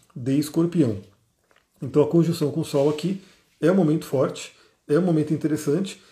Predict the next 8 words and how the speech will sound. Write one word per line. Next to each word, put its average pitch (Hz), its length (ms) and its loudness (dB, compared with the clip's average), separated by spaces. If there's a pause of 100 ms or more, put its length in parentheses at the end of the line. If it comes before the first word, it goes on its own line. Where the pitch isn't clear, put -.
(140)
E 220 100 -2
nesse 247 340 0
dia 160 160 2
específico, 190 640 -4
dia 151 140 2
dezoito 156 400 0
de 156 100 0
novembro, 131 560 -2